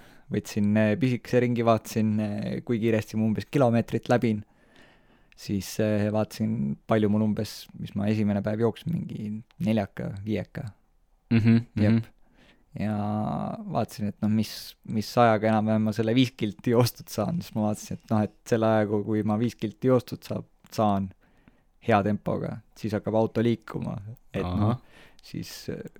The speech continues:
Speaker 1: lootust on võib-olla sinna kümneni ära
Speaker 2: See on,
Speaker 1: võtta.
Speaker 2: äh, see on päris hea tempo tegelikult, see on päris hea tempo.
Speaker 1: Ja, ja siis, aga jah, kuidagi tead, äh,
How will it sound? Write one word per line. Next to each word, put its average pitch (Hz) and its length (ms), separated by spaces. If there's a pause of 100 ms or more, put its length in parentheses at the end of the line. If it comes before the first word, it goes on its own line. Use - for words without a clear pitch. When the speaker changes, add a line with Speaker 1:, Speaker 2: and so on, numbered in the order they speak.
(120)
Speaker 1:
lootust 113 360
on 117 160
võib-olla 104 300
sinna 104 180
kümneni 110 380
ära 117 160
Speaker 2:
See 110 80
on, 110 140
Speaker 1:
võtta. 110 180
Speaker 2:
äh, 113 80
see 123 80
on 123 80
päris 123 220
hea 123 100
tempo 131 260
tegelikult, 92 460
see - 140
on 104 80
päris 110 180
hea 104 80
tempo. 107 300 (260)
Speaker 1:
Ja, 98 300 (680)
ja 101 160
siis, 107 300 (260)
aga 117 220
jah, 151 100 (160)
kuidagi 110 300
tead, 120 180 (160)
äh, 120 1040